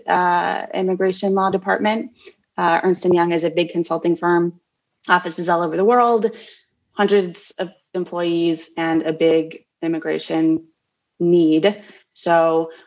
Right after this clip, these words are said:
our work there was, you know, templated. We were looking for really efficient ways to churn out a case in a day, lots of legal assistants working on the cases. And so the attorneys are supervising and reviewing their work.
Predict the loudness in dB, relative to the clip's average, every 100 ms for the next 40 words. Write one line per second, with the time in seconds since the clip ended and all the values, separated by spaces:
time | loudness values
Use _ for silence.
0 | _ 0 0 0 -2 -2 0 0 0 -4
1 | -8 -4 -2 -2 -4 0 2 4 4 4
2 | 2 0 -2 -2 -2 -2 -6 -4 -2 0
3 | -2 2 2 2 0 0 0 0 -2 -12
4 | -10 -6 0 0 -2 -4 -6 -4 -6 2
5 | 2 4 2 0 -4 -10 _ _ -4 -2
6 | -2 0 2 2 0 -4 -10 -6 -8 -6
7 | -10 -6 -4 -4 -4 -6 -6 -4 -2 -4
8 | -4 0 0 0 -2 0 2 -2 0 0
9 | 0 0 0 0 0 0 0 0 2 2
10 | 2 4 2 2 -10